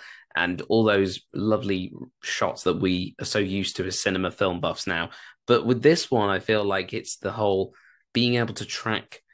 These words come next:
Sergeant Hartman as he walks through past all of the, you know, the trainees. I just, I think it really anchors you. And I don't think anyone's quite got the whole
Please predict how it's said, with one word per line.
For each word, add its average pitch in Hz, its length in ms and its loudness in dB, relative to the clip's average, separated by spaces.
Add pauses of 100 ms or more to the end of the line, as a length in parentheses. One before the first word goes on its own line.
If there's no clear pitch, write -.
(280)
Sergeant 110 440 2
Hartman 90 640 -2
as 92 120 -6
he 101 80 -4
walks 98 420 2
through 92 520 -2 (220)
past 95 440 -4
all 101 240 4
of 92 200 -2
the, 90 400 -2 (440)
you 95 140 -4
know, 85 120 -4
the - 100 -10
trainees. 98 640 0 (540)
I 143 300 -4
just, 139 400 0
I 127 300 2
think 139 280 0
it 123 140 2
really 131 260 4
anchors 107 500 -2
you. 78 280 -8
And 101 180 0
I 110 120 2
don't 120 420 0
think 110 280 0
anyone's 107 440 0
quite - 340 -8
got - 220 -2
the 104 60 -6
whole 98 380 0